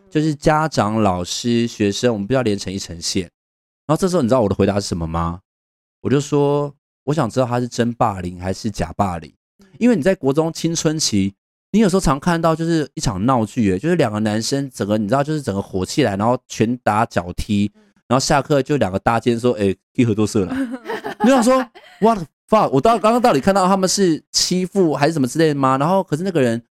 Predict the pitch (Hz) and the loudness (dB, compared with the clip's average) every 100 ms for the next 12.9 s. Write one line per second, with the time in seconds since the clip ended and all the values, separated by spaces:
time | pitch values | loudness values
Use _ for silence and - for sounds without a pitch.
0 | - 190 107 98 98 117 120 123 107 190 | -2 0 0 0 0 0 -2 -2 0 0
1 | - 127 - - - - 214 220 214 190 | -4 -10 -20 -20 -18 0 2 4 2 2
2 | 175 202 - 170 165 196 196 170 160 156 | 2 0 2 0 2 0 0 -2 -2 0
3 | 175 147 - _ _ 196 214 214 190 170 | 2 2 -2 _ _ 0 2 2 2 0
4 | 160 147 143 143 139 104 98 - 175 120 | -4 -2 -2 -2 -2 -4 -4 -2 0 0
5 | 104 131 127 135 123 120 120 - 131 120 | 0 0 0 0 0 0 0 0 0 0
6 | 95 - 127 113 120 90 82 - 90 - | -4 -4 -2 -2 -2 -4 -2 -2 -2 -6
7 | 196 175 156 _ - 185 190 160 175 175 | -18 -18 -20 _ -2 2 2 0 -2 0
8 | 175 131 98 95 135 135 127 107 113 113 | 0 -2 -2 -2 0 -2 -4 -4 -6 -2
9 | 117 120 113 117 113 95 85 85 85 85 | -4 -2 -2 -2 -2 -4 -8 -8 -6 -6
10 | 92 98 _ _ _ 170 196 151 131 151 | -8 -10 _ _ _ 0 0 -2 -2 -2
11 | - 131 143 - 135 135 - 98 110 - | -2 -6 -6 -4 -4 -4 -6 -6 -6 -2
12 | 147 110 92 _ _ _ 113 101 95 | -2 0 -4 _ _ _ -2 0 -4